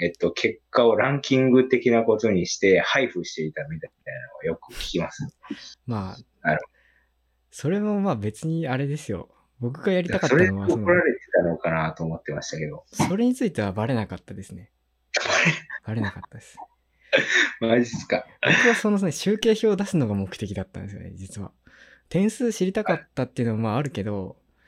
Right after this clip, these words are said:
Speaker 2: その集計表を出すのが面白かったですよ、その、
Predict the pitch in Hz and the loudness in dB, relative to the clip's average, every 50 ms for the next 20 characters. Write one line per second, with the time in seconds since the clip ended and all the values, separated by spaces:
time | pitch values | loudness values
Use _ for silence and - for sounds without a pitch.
0 | _ _ _ _ _ _ _ _ _ - 131 117 104 - - 208 220 208 - 208 | _ _ _ _ _ _ _ _ _ -8 -6 -6 -4 -2 0 0 0 -2 -2 -2
1 | 202 202 196 190 - 196 190 190 190 190 185 180 165 151 170 180 - - _ _ | 0 0 0 -2 -2 -4 -2 -2 -4 -4 -4 -4 -2 -2 -4 -4 -6 -10 _ _
2 | _ _ _ - 120 104 98 101 101 110 127 120 - - 135 127 120 113 _ _ | _ _ _ -6 -4 -4 -2 -2 0 0 -2 -2 -2 -2 -2 -2 -2 -4 _ _
3 | - - - - - 90 90 - 92 - 104 98 90 - - | -16 -16 -14 -12 -12 -12 -12 -12 -12 -10 -10 -10 -10 -12 -16